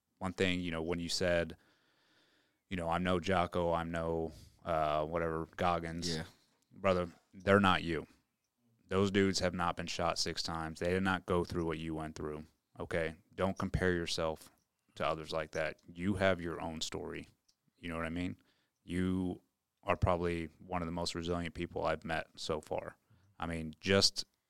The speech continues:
Speaker 1: going through what you went through, being able to share that story, and then seeing what you're doing now on the other side. You know, I watched you, you know, since I met you at that wrestling meet, and then I, we, uh, met up again, I think, a week ago at another wrestling meet.
Speaker 2: Yep.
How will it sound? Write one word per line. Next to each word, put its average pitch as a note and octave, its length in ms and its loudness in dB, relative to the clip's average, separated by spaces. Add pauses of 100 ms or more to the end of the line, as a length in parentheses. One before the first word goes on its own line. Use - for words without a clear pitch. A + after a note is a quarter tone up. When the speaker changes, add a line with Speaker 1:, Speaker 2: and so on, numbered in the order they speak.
(140)
Speaker 1:
going G2 340 2
through F#2 520 2
what F2 200 -2
you F2 140 -2
went F#2+ 220 0
through, G2 360 2 (400)
being F2+ 180 0
able F2+ 240 4
to F2 120 -6
share F#2 340 2
that F2+ 160 2
story, E2+ 460 0
and E2+ 120 -6
then E2+ 320 -4 (360)
seeing G#2 400 2
what F#2 160 2
you're F2 140 -4
doing E2+ 400 -6
now E2 360 -2 (240)
on F2+ 120 -4
the E2+ 100 -2
other E2 160 -2
side. E2 440 0 (480)
You F2+ 100 -2
know, E2 100 2
I F2 100 6
watched F#2+ 400 6
you, F2+ 280 0
you F2+ 120 -4
know, E2 120 -4
since F2+ 220 0
I F2+ 80 4
met F#2+ 180 2
you F#2+ 140 4
at F#2 80 2
that F2 180 8
wrestling F2 400 4
meet, F2 220 -4
and E2 100 -6
then E2+ 80 -2
I, E2 100 0 (440)
we, E2+ 140 -4 (240)
uh, D#2+ 420 0 (680)
met F#2 120 4
up F2 100 2
again, F2 300 0
I F2 40 -4
think, F2 180 -4
a E2+ 40 0
week F2 180 -4
ago F2 320 0
at E2+ 60 0
another E2+ 240 -2
wrestling F2 420 0
meet. E2+ 300 -6
Speaker 2:
Yep. E2+ 120 -6